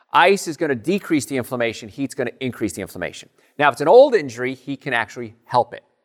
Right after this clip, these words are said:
But you gotta experiment a little bit. You took a hot bath and you felt worse, it's probably not something you want to keep doing. Make sense? And it's the thing that a lot of these things work for some people and not for others, but the nice part is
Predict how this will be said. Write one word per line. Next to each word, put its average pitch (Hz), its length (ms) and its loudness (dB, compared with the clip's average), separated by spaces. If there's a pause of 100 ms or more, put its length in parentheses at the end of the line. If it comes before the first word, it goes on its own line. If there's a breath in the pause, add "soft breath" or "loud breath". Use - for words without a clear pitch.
(500)
But 165 120 2
you 196 80 0
gotta 233 220 0
experiment 180 640 -2
a - 20 -16
little 87 180 -12
bit. - 160 -16 (440)
You 180 60 2
took 220 120 2
a 185 60 2
hot 180 180 2
bath 202 240 4
and 151 80 -8
you 147 60 -4
felt 143 280 0
worse, 208 300 0
it's 135 80 -14
probably 139 300 -2
not 131 180 -6
something 123 300 -8
you 110 80 -6
want 101 160 -4
to - 60 -20
keep - 120 -18
doing. 135 220 -2 (1080)
Make - 120 -4
sense? 220 380 0 (520 soft breath)
And 240 120 2
it's 233 80 0
the 247 80 -2
thing 311 180 0
that 233 120 0
a 175 40 2
lot 185 180 2
of 226 60 -10
these 226 160 -10
things 190 180 -6
work 202 200 -4
for 180 100 -10
some 202 200 -4
people 185 240 -8
and 175 60 -6
not 170 140 -2
for 175 100 -8
others, 208 380 0 (320 soft breath)
but 175 140 0
the 180 80 -2
nice 202 240 2
part 170 260 4
is 160 240 0